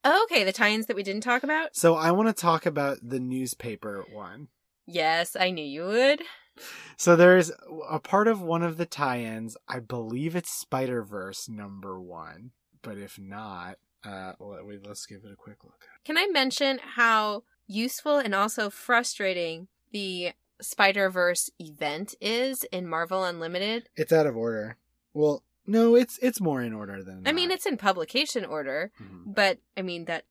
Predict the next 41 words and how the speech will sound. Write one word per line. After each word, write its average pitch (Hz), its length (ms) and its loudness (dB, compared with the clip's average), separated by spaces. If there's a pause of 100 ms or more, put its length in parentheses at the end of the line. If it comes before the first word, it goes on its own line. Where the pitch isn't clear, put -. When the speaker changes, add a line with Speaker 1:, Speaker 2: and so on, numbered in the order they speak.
(180)
Speaker 1:
some 226 220 -4
of 196 100 -6
the 180 100 -6
stuff 180 240 0
that 170 100 -4
came 175 160 -4
out 165 120 0
on 165 80 -6
the 156 80 -10
same 156 320 -8
date 156 340 -6
doesn't 147 240 -14
necessarily, 156 840 -10 (140)
is 156 180 -14 (120)
not 156 260 -10
necessarily 160 500 -10
read 156 200 -8
in 160 80 -8
that 147 180 -10
order. 160 320 -6
I 185 100 0
don't 156 140 -6
know. - 80 -16 (360)
But 233 200 2 (380)
the 226 100 -10
thing 269 160 2
that 277 160 0
frus-, 175 340 -4 (140)
frustrates 185 460 -6
me 185 120 -6
about 170 200 -2
Marvel 160 340 -4
Unlimited 160 500 -8
events 147 520 -8
is 165 220 -10
that 160 260 -4
you 170 240 -14
can, 185 260 -10
like, 165 340 -8
read 190 540 -4
one 175 480 -4